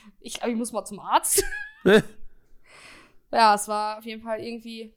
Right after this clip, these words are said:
Speaker 1: hm, ich weiß nicht, irgendwie war es nicht, nicht, nicht so einwandfrei, Luca. Eigentlich ist Luca, macht seine Sachen ja immer einwandfrei.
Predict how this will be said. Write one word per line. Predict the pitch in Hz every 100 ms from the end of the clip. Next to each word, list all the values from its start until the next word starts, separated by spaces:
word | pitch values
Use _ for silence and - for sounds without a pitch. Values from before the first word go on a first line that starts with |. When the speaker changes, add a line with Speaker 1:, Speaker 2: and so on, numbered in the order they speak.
| -
Speaker 1:
hm, | 226 220 220 330 - - - - - - _ -
ich | 202
weiß | 220 226
nicht, | 180 190 - - - - _ _
irgendwie | - 233 226 220 214
war | 214
es | 214
nicht, | 220 220 - _ - _ _ _ _ _ _ _
nicht, | - 208
nicht | - 208 214
so | 220
einwandfrei, | 208 208 208 208 214 208 185 -
Luca. | 180 190 185 226 - -
Eigentlich | 262 320
ist | 302 320
Luca, | 311 302
macht | 285 269
seine | 269 254
Sachen | 254 254
ja | 240
immer | 226 220
einwandfrei. | 214 202 202 226 254